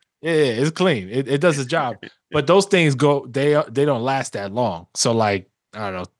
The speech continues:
Speaker 1: maybe I get three shaves out of it before I have to
Speaker 2: Wait, is
Speaker 1: change
Speaker 2: that
Speaker 1: the
Speaker 2: like
Speaker 1: blade.
Speaker 2: a, a, an actual, like a, like a razor blade thing?
Speaker 1: I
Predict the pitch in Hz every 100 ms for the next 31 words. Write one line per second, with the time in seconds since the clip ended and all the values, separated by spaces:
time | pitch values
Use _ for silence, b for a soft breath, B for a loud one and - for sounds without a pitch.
0 | _ _ 113 123 131 135 139 135 135 127
1 | 131 139 - 143 143 135 139 139 143 117
2 | 117 117 117 113 107 131 - 123 160 190
3 | 190 139 127 92 120 110 123 147 - 147
4 | 123 113 104 _ _ - 107 101 107 98
5 | 95 90 95 92 95 107 151 202 233 262
6 | 254 285 320 131 135